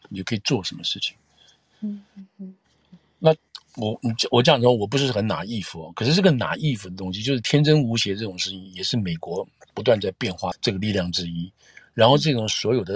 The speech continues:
Speaker 1: old 的这种 old guard，这种老势力哈，你像，像讲，咱们就在纽约来讲，这个在曼哈顿这种所谓世家哦，就是那种五月花过来的这种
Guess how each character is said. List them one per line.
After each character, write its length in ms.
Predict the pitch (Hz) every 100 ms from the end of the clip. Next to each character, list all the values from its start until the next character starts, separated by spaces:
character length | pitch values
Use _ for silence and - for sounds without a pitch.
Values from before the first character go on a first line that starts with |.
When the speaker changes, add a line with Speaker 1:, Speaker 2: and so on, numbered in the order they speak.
| -
Speaker 1:
old 260 | 156 135 92
的 60 | 92
这 120 | 98
种 160 | 90 82 -
old 260 | - 135 143 -
guard， 300 | 127 110 - - 95
这 100 | 107
种 140 | 104
老 220 | 107 87
势 300 | 82 - 131
力 100 | 107 92 82
哈， 80 | 95 - -
你 140 | 92
像， 240 | 107 127 107 - - -
像 240 | - 127 104
讲， 240 | - 90 101
咱 160 | 101
们 80 | 98
就 180 | 101 104
在 200 | 117 104
纽 220 | 92 90
约 140 | 98
来 120 | 101 90
讲， 240 | 85 80
这 140 | -
个 240 | 92 92 87 -
在 120 | - 110
曼 220 | 110 95
哈 140 | 110
顿 180 | 104 90
这 80 | 92
种 160 | 92 87
所 140 | 98
谓 180 | 98 92 _ - _ _ -
世 360 | - - 147
家 200 | 101 104
哦， 280 | 92 107 104 -
就 80 | 117
是 220 | 107 101
那 140 | 101 98
种 280 | 92 92 98 90
五 180 | 95 110
月 120 | 117
花 260 | - 110
过 200 | 120 135
来 100 | 98 92
的 40 |
这 120 | 98
种 140 | 101